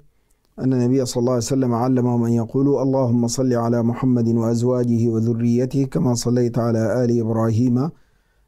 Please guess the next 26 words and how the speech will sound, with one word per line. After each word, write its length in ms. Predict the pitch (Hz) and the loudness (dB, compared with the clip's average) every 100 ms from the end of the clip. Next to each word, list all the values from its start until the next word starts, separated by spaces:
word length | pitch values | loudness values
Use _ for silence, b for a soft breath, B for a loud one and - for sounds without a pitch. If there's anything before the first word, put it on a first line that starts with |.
| _ - | _ -2
إنك 600 | 135 117 123 123 127 117 | 0 2 0 -2 -2 -2
وبا-، 540 | 123 120 123 131 117 120 | -2 -2 0 -2 0 0
وبارك 480 | 120 120 135 123 117 | 0 0 0 0 -2
على 200 | 127 120 | 0 0
محمد 420 | 117 139 135 120 120 | 0 0 0 2 0
وأزواجه 580 | 113 113 127 127 120 | -2 -2 0 0 0
وذريته 720 | 117 110 123 120 120 127 123 120 | 0 0 -2 0 0 0 -2 -2
كما 280 | 131 123 | 0 0
باركت 420 | 113 113 123 123 127 | 0 0 -2 -2 -2
على 480 | 117 113 123 127 - _ _ _ _ _ 135 | 0 0 0 -2 -6 _ _ _ _ _ -4
آل 280 | 131 123 120 | 0 2 0
إبراهيم 540 | 113 117 113 135 131 | 0 0 0 2 0
إنك 460 | 123 131 131 120 113 | 0 0 0 0 -4
حميد 520 | - 110 110 120 131 | -2 0 2 2 0
مجيد". 520 | 143 113 104 113 110 - _ _ _ _ _ - | 0 0 0 -4 -8 -14 _ _ _ _ _ -6
ومن 560 | 123 131 131 123 127 127 | -2 0 0 2 2 0
حديث 460 | - 127 151 - | -2 0 0 0
عبد 200 | 127 127 | -2 0
الرحمن 440 | 117 117 - 135 131 | 0 -2 0 0 2
بن 160 | 120 | 2
أبي 240 | 117 120 117 | 2 2 2
ليلى 280 | 131 139 | 2 2
عن 280 | 131 113 120 | 0 0 -2
كعب 220 | 120 127 | -2 -2
بن 240 | 123 113 113 | 0 0 0
عجرة: 480 | 110 135 135 143 | 0 0 0 -2